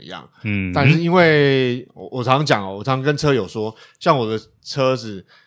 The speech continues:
Speaker 1: 状况都很好，呃，大家也知道我有改装。哦，那其实一直都很O K，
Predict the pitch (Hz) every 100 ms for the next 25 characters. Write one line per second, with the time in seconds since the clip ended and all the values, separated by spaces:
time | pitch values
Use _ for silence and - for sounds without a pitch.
0 | _ _ - 160 139 131 127 110 95 101
1 | 80 _ _ _ _ - 113 104 104 135
2 | 131 117 135 117 107 104 85 85 92 95
3 | - _ _ - - 117 127 135 127 123
4 | 117 110 - 131 147 151 156 - 135 139
5 | 131 98 104 107 107